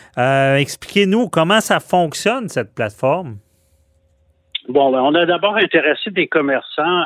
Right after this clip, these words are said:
Speaker 2: à participer. Donc, euh, ils, euh, ils acceptent, ils, ils signent une entente de participation par laquelle ils s'engagent justement à, euh,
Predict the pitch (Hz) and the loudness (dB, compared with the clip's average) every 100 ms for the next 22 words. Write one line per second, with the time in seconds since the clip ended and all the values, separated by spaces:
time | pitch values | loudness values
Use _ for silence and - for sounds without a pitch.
0 | 120 123 123 120 - 123 - - - - | -2 -2 0 -2 -4 -8 -10 -16 -12 -10
1 | - 156 220 160 147 - 123 110 - - | -4 -2 0 -2 -2 -4 -2 -4 -6 -16
2 | - - - - - 123 123 117 110 107 | -14 -14 -14 -14 -4 -2 0 2 4 4
3 | 98 101 117 117 110 135 - - 165 151 | 0 -2 -4 -4 0 -2 -2 -4 0 -2
4 | _ - 120 110 107 104 95 101 101 98 | _ 0 0 2 0 0 -2 -4 -4 -4
5 | 92 - 156 156 120 117 117 107 139 147 | -4 0 4 4 4 2 0 0 0 0
6 | 139 123 104 104 - - - - - 113 | 0 0 0 -2 -2 -6 -6 -8 -2 0
7 | 101 - 156 208 - - - - - - | 0 -2 -2 -4 -8 -18 -18 -18 -8 -2
8 | 123 127 120 170 185 127 - 123 110 127 | 2 4 2 2 0 0 -2 -2 0 0
9 | 151 - 120 - 104 110 147 139 120 113 | -2 -2 -6 -4 -2 0 0 0 0 2
10 | 123 117 _ _ _ - - 85 | 2 0 _ _ _ -14 -10 -6